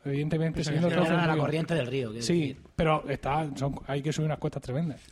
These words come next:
Speaker 2: Ah, la corriente, vale, ¿no?
Speaker 1: La corriente, sí,
Speaker 2: No.
Speaker 1: efectivamente.
Speaker 3: Claro, es que yo estaba pensando en, en la dirección hacia, de, de
Speaker 1: No, no, no,
Speaker 3: tierra
Speaker 1: no,
Speaker 3: hacia
Speaker 1: la
Speaker 3: arriba.
Speaker 1: corriente.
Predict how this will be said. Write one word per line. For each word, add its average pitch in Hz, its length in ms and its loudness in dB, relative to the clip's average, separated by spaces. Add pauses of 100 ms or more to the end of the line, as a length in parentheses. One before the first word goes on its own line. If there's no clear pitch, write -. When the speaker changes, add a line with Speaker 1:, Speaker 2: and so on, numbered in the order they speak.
Speaker 2:
Ah, 202 180 4
la 143 140 0
corriente, 156 480 0
vale, 139 240 0
¿no? 156 120 2
Speaker 1:
La 147 200 2
corriente, 156 340 0
sí, 156 80 0
Speaker 2:
No. 175 200 2
Speaker 1:
efectivamente. 156 260 2
Speaker 3:
Claro, 165 160 2
es 156 80 0
que 170 60 -2
yo 180 40 -2
estaba 180 220 -2
pensando 175 380 -6
en, 156 120 -8
en 135 140 -8
la 127 80 -6
dirección 123 420 -8
hacia, 117 320 -8
de, 104 200 -16
de 107 120 -6
Speaker 1:
No, 185 100 6
no, - 20 4
no, 196 100 6
Speaker 3:
tierra 196 180 4
Speaker 1:
no, 196 140 6
Speaker 3:
hacia - 100 -4
Speaker 1:
la 170 80 4
Speaker 3:
arriba. 180 60 2
Speaker 1:
corriente. 165 540 2